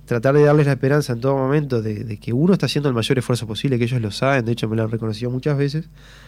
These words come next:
Pero bueno, el proceso de Enviro sigue, está hoy en un concurso, están viendo a ver si se reflota o no se reflota la empresa, pero económicamente, la, seguramente y lamentablemente, no dé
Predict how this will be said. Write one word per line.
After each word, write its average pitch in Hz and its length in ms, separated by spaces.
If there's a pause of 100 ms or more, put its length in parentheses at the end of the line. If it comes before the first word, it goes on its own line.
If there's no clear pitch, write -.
(200)
Pero 131 140
bueno, 127 200 (120)
el 123 120
proceso 131 560 (340)
de 123 100
Enviro 139 280
sigue, 139 280
está 123 280
hoy 127 100
en 120 80
un 123 120
concurso, 151 680 (580)
están 123 220
viendo 123 240
a 120 40
ver 123 120
si 123 120
se 120 120
reflota 123 360
o - 20
no 117 80
se 120 140
reflota 120 300
la 120 80
empresa, 120 360
pero 123 300 (440)
económicamente, 147 1080
la, 113 220 (280)
seguramente 127 1000
y 120 40
lamentablemente, 123 840 (360)
no 147 340
dé 143 380